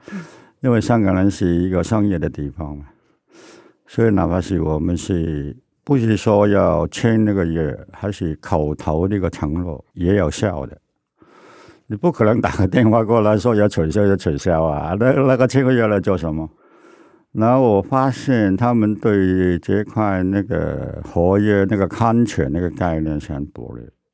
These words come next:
Speaker 2: 當然是我沒所謂啦，反而是大的中本商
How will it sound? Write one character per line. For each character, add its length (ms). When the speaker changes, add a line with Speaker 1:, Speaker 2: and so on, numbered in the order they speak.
Speaker 2:
當 120
然 120
是 180
我 400
沒 160
所 260
謂 120
啦， 260
反 120
而 120
是 600
大 260
的 100
中 220
本 240
商 280